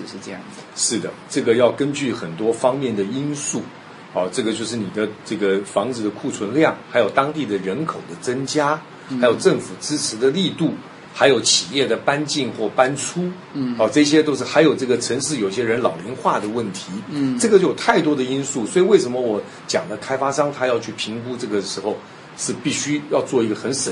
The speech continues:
Speaker 2: 慎的一个，一个计划，你才能够下去要盖多少。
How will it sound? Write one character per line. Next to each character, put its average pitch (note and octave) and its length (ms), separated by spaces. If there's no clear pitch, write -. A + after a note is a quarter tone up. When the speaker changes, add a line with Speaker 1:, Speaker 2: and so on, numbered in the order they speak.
Speaker 2:
慎 - 180
的 G#2+ 120
一 G2 160
个， G2+ 140
一 C3+ 100
个 A#2+ 120
计 F3+ 200
划， D3 300
你 - 120
才 - 160
能 G#2+ 100
够 G#2+ 100
下 G2+ 220
去 G2 160
要 - 120
盖 - 180
多 G2 140
少。 - 160